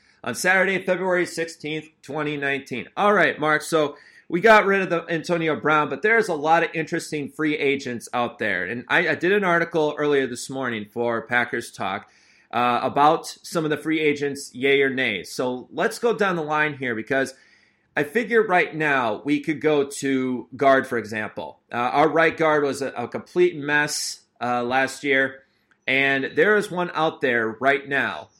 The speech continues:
that could be a possible fit in Roger Saffold. Now, I understand that the L A Times reported that the Rams are reportedly trying to bring him back.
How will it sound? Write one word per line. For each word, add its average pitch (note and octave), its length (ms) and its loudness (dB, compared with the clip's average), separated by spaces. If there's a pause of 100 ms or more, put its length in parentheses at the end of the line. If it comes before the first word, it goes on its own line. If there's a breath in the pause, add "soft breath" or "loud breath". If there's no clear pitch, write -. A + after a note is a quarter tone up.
(120)
that B2+ 200 0
could C#3 160 2
be C#3+ 100 0
a C3 80 0
possible D3 600 -2 (100)
fit - 380 -2 (340)
in A#2 180 -8
Roger F#3+ 340 2
Saffold. E3 720 0
Now, D3+ 240 2
I D#3+ 100 4
understand G3 600 0
that D#3+ 160 2
the D3+ 80 0
L D#3+ 100 4
A D3 100 4
Times D#3 360 -2
reported C#3+ 420 2
that C3 160 -2
the A#2+ 80 -4
Rams C#3 320 0
are A#2 180 -4
reportedly C3 520 -2
trying E3+ 320 -2
to D3 60 -2
bring C#3 240 -6
him B2 140 -8
back. C3+ 440 2